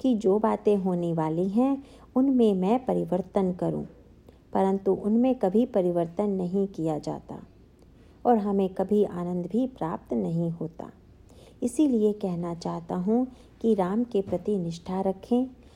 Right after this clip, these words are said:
मेरा कर्तव्य मैंने किया है ना, वह करते समय मैंने अधर्म, अनीति से व्यवहार नहीं किया है ना। अब जो होना है सो होने दें, क्यों चिंता करें। ऐसी वृत्ति से संसार में जो बरते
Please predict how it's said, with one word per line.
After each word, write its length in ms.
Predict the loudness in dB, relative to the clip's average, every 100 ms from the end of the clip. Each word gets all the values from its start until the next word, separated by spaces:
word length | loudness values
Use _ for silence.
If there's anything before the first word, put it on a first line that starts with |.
| -20 -2
मेरा 240 | 2 4 2
कर्तव्य 580 | -2 -2 2 2 4
मैंने 360 | 0 -2 -2 -2 -4
किया 240 | -4 -2
है 240 | -2 -2 -2
ना, 280 | -2 -2 -4 -8 -20 -20 -20 -20 -12 -2
वह 240 | 2 2
करते 380 | 2 0 4 2
समय 380 | 4 0 0 -4 -8 -20 -20 -4
मैंने 260 | 0 0 0
अधर्म, 500 | -4 -2 0 0 -2 -8 -20 -20 -20 -4
अनीति 440 | 0 0 0 -2
से 200 | 0 -2
व्यवहार 500 | 0 -2 0 2 2
नहीं 320 | 2 2 2 0
किया 280 | 0 -2
है 200 | -2 -4
ना। 240 | -4 -4 -6 -10 -20 -20 -20 -20 -20 -20 -10 -4
अब 220 | -4 -2
जो 220 | 4 6 6
होना 360 | 4 -2 -2
है 340 | -2 2 2 2 -4 -20 -20
सो 220 | -2 0 0 -2
होने 300 | -2 0 -2
दें, 180 | -4 -10 -12 -20 -20 -20 -20 -20 0
क्यों 200 | 4 4
चिंता 420 | 0 -6 -4 -6
करें। 300 | -6 -10 -12 -16 -20 -20 -20 0
ऐसी 360 | 2 4 2 2
वृत्ति 420 | 2 -2 -2 -4
से 240 | 4 4
संसार 600 | 4 0 -4 -2 2 2 4
में 220 | 2 0
जो 180 | 0 -2
बरते 560 | -2 -6 2 4 4